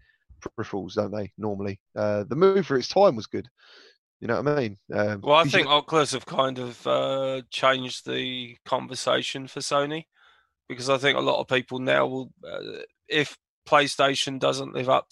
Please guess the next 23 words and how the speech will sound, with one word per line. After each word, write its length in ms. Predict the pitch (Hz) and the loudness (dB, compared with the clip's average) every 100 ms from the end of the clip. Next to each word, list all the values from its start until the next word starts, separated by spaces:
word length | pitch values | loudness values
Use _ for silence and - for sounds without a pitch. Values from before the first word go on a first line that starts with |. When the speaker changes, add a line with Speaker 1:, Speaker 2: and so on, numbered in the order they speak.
| - | -6
Speaker 2:
to 460 | 135 135 131 127 123 | -2 -2 -2 -6 -6
what 240 | 135 123 | -2 -2
we 100 | 131 | -4
kind 320 | 117 131 131 131 | -2 2 2 0
of 80 | |
expect, 720 | 131 - - 135 131 - - - _ _ _ _ _ _ - | -6 -8 -4 2 2 0 -14 -20 _ _ _ _ _ _ -2
uh, 180 | 135 127 | 0 2
people 340 | 143 131 123 | 2 0 0
will 80 | 120 | -2
just 220 | 127 - | -4 2
point 180 | 131 123 | 2 2
to 120 | 131 | 2
Oculus 360 | 135 - 123 - | 2 2 -6 -4
and 100 | 120 | -4
say, 200 | 131 131 | 0 2
"Well, 160 | 127 143 | 4 4
hold 160 | 123 | 2
on 80 | 123 | -4
a 40 | |
second, 320 | 113 123 - 131 | -4 -4 -4 -4
the 60 | |
Oculus 340 | 131 - 120 - | -4 -4 -6 -6
Quest." 680 | - 147 135 - - - | 2 4 4 -2 -8 -12